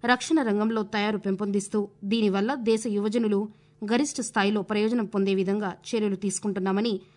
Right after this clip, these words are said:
ప్రధానమంత్రి తెలియజేశారు. Make in India, స్టార్టప్ ఇండియా, స్టాండప్ ఇండియా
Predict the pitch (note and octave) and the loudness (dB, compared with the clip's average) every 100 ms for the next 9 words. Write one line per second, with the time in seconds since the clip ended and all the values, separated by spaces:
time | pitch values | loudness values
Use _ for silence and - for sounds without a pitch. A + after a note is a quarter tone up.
0 | _ _ - B3+ B3 C#4+ G#3+ F3 F3+ F#3+ | _ _ -2 0 2 2 0 -2 -2 0
1 | F#3+ F#3 G#3 G3 - _ _ _ _ _ | 0 0 -2 -4 -6 _ _ _ _ _
2 | _ _ _ _ - B3+ D4 E4+ E4 D#4 | _ _ _ _ 2 4 6 6 6 6
3 | D4 D4 - A3 A3+ A3 G#3+ G#3+ G3 - | 2 0 2 2 2 0 2 2 0 -4
4 | - - G#3 G3 G3 G3 G#3 | -8 0 2 2 2 2 2